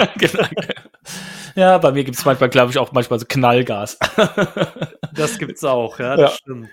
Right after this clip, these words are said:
Speaker 2: Das sind die unangenehmen Tage.
Speaker 1: Ja, genau. Ja, schön. Also, äh, ja, klingt
Speaker 2: Ja.
Speaker 1: nach einem ge-, gelungenen Trip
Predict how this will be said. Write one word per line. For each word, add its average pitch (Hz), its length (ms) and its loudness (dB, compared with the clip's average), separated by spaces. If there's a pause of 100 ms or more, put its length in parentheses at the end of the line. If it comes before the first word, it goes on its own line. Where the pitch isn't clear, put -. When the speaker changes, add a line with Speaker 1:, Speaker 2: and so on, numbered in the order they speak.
Speaker 2:
Das 117 180 -16
sind 120 200 -16
die 139 60 -6
unangenehmen 113 560 -8
Tage. 107 420 -6
Speaker 1:
Ja, 127 140 0 (180)
genau. 120 360 -2 (300)
Ja, 160 220 4
schön. 139 400 0
Also, 123 200 -4 (180)
äh, 113 240 -4 (400)
ja, 117 180 -4
klingt 127 300 -8
Speaker 2:
Ja. 127 80 -6
Speaker 1:
nach 113 60 -10
einem 117 120 -12
ge-, 117 200 -14 (100)
gelungenen 123 440 -6
Trip - 280 -6